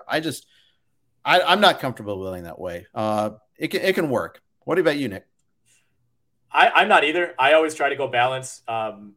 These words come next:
Speaker 2: you know, if it, for example, if I get Joe Mixon with my first pick, I, I'm not, I'm not for sure taking a receiver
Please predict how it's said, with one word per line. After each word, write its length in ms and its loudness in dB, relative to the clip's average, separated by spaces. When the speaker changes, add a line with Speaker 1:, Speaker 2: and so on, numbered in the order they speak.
Speaker 2:
you 100 -12
know, 120 -6
if 80 -10
it, 160 -14
for 120 -6
example, 340 -6
if 80 -10
I 100 -4
get 380 -10
Joe 160 -8
Mixon 280 -6
with 120 -8
my 100 -6
first 260 -8
pick, 300 -2
I, 140 -4
I'm 140 -6
not, 260 2
I'm 100 2
not 180 4
for 100 -8
sure 260 0
taking 280 0
a 60 -4
receiver 560 -4